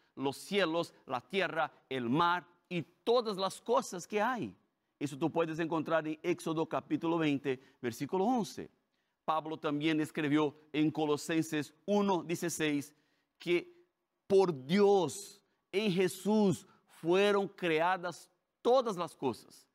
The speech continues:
las que hay en los cielos y las que hay en la tierra, las que son visibles y las invisibles, sean tronos, sean dominios, sean principados, sean potestades, todo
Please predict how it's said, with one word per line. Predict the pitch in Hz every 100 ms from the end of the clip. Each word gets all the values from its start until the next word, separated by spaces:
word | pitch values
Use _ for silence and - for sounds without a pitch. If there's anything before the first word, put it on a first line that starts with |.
| _ _ _ _
las | 135 170 180 -
que | 185
hay | 175 180 175
en | 165
los | 151
cielos | - - - 202 262 277 - - _ _ -
y | 196 202
las | 190 180
que | 170
hay | 156 147
en | 175
la | 208
tierra, | 269 302 143 92 - _ _ -
las | 156 -
que | 175
son | - 170
visibles | 156 - 233 262 277 - -
y | 160
las | 151 151
invisibles, | 151 165 247 208 160 170 - _ _
sean | - 180 170 160
tronos, | - 214 196 190 190 -
sean | - 160 147
dominios, | 156 220 214 196 180 -
sean | - 147
principados, | 139 135 156 214 202 196 - _
sean | - 160 147
potestades, | 135 147 208 202 202 185 - _ _ _ _
todo | 220 214 190 180 160